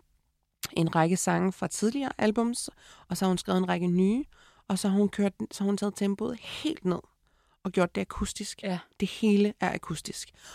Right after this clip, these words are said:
Speaker 1: Og historien går jo på, at det var sådan omkring juletid sidste år, at hun tog op til en hytte i n-, sådan Nordnorge og sad ude ved havet,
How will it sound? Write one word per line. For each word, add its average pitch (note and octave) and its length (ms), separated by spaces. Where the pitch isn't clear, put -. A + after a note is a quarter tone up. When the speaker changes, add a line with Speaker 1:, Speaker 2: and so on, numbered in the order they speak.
Speaker 1:
Og F#3+ 60
historien G3 420
går G3+ 200
jo F#3+ 60
på, F#3+ 220
at - 240
det F#3 100
var F3+ 100
sådan G3 160
omkring F#3 420
juletid G#3 480
sidste - 440
år, F3+ 240
at F#3 120
hun F3+ 180
tog G#3+ 320
op F#3+ 220
til - 120
en G3+ 80
hytte A3+ 500
i G3 100
n-, F#3 220
sådan - 160
Nordnorge F#3+ 640
og F3 100
sad G#3 380
ude G3+ 180
ved G3+ 80
havet, G#3 440